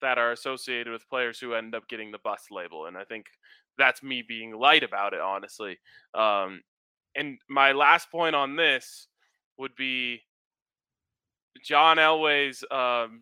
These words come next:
like, draft history. It could take a real big turn over the next year. Uh,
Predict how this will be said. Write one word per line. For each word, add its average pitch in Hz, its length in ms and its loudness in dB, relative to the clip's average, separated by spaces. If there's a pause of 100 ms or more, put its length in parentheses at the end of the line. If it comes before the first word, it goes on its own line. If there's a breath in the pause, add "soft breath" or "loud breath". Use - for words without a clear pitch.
(100)
like, 113 260 -8
draft 127 540 0
history. 175 680 -8 (880)
It - 120 -20
could 156 200 -4
take 156 200 -2
a 113 320 -4
real 202 320 -2
big 160 220 -4 (100)
turn 123 460 -6
over 110 240 -10
the 110 100 -12
next 107 420 -12
year. 85 240 -14 (380 soft breath)
Uh, 110 180 -6